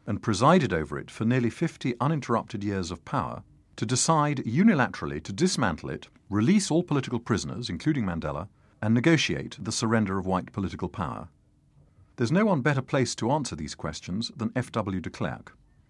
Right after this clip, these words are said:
It was his decision in February nineteen ninety, shortly after he succeeded the ailing hardline P W Botha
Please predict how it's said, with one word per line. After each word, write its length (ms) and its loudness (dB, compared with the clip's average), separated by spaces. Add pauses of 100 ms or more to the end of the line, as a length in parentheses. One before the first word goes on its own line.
(200)
It 140 -2
was 140 0
his 180 2
decision 560 -4
in 100 -4
February 320 0
nineteen 320 -2
ninety, 420 -4 (220)
shortly 420 0
after 300 2
he 100 0
succeeded 600 -2
the 180 -4
ailing 360 2
hardline 580 0
P 120 0
W 340 -2
Botha 420 0